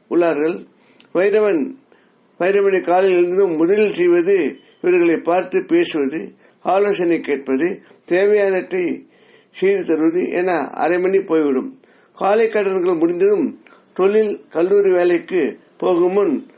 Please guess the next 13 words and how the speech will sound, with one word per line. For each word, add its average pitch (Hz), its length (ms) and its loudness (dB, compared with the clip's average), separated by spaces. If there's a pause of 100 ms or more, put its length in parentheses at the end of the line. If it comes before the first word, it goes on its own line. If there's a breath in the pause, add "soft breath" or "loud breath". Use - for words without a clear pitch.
(480 soft breath)
மற்ற 180 300 -2
குடும்ப 196 320 0
உறுப்பினர்கள் 170 560 0
சொல்வது, 165 640 0 (300 soft breath)
அவர்கள் 180 400 0
தேவை, 175 500 2
அவர்களை 165 440 2
வழிநடத்தல், 170 720 0 (120)
தேவையான 180 520 0
பாராட்டு 165 480 -2
என்று 151 420 -2 (640 loud breath)
வைரமணிக்கு 180 600 -2
செல்லும். 127 340 -4